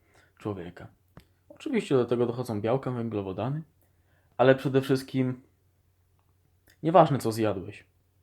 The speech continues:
Tak naprawdę to nie jest w ogóle ważne, co zjadłeś. Ważne jest to, żebyś wszedł na mój film,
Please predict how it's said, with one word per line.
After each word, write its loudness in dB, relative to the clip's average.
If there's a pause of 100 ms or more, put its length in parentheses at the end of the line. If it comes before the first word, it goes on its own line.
(120)
Tak -2
naprawdę 0
to -4
nie 0
jest 0
w -12
ogóle -2
ważne, -6
co -6
zjadłeś. -8 (480)
Ważne -2
jest -8
to, -2 (380)
żebyś -16
wszedł -4
na 0
mój -2
film, -12